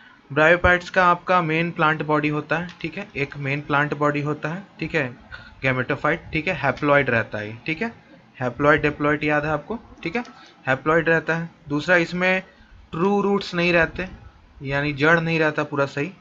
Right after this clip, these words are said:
ना लीव्स, लीव्स भी नहीं रहते, ट्रू लीव्स भी नहीं रहते, दोनों आपका एब्सेंट रहता है, ठीक है, सेकंड पॉइंट हो गया।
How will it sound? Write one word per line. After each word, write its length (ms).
ना 120
लीव्स, 420
लीव्स 280
भी 100
नहीं 160
रहते, 240
ट्रू 400
लीव्स 340
भी 80
नहीं 140
रहते, 340
दोनों 280
आपका 420
एब्सेंट 420
रहता 280
है, 200
ठीक 140
है, 100
सेकंड 300
पॉइंट 240
हो 80
गया। 180